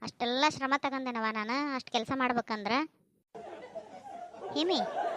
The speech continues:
ನೀ ಹೇಳೋದ್ ಕೇಳಿದ್ರ ನನ್ಗ್ ಯಾಕ ಅನುಮಾನ ಬರಾಕತ್ತೈತಿಲಿ. ಏನ ಅಡ್ಡ ದಾರಿ ಹಿಡಿದಿ ಏನ್ ಮತ್ತ? ಗಂಡ ಹೆಂಗು ದುಡ್ಯಂಗಿಲ್ಲ,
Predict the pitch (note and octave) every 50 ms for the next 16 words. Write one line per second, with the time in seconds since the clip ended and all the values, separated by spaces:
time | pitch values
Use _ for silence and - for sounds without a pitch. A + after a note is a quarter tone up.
0 | - - - - D#4+ E4 D#4+ D4+ D4 F#4 C5 B4+ - G#4+ G4 - - B3 A#3+ C#4
1 | D4 C#4 C4+ B3+ C4 C4 C4+ - - A#4+ E4+ D4 C#4 C#4+ D#4+ E4 C4+ C#4 C4+ C4+
2 | C4 - G3 - G3+ G#3 C4+ - - _ _ _ _ _ _ _ _ - B3+ C4+
3 | C#4 C4+ B3+ B3 A#3 A3+ G#3+ G#3+ A3+ B3 C4+ C#4+ C4 D4 C#4+ C#4+ C#4 C4+ B3 G#3+
4 | G3+ G#3 C4 E4 F4+ F#4 G4 - - F#4+ G4 F#4+ - - - _ _ - A#3 C4
5 | C#4+ D4+ C#4 C#4 C4+ C4+ C#4 B3 C4 B3+ C4+ C#4 C4+ C4 B3+ C4+